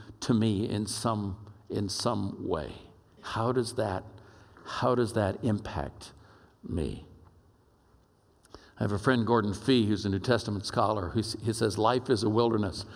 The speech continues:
You're out there wandering around trying to do the best. You, you've never been there. You've never done it before. So you're out there wandering around, and here I am.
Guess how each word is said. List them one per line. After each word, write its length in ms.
You're 100
out 160
there 140
wandering 400
around 280
trying 200
to 80
do 100
the 120
best. 240
You, 240
you've 120
never 200
been 240
there. 180
You've 160
never 160
done 240
it 100
before. 440
So 140
you're 220
out 160
there 140
wandering 380
around, 260
and 80
here 180
I 140
am. 220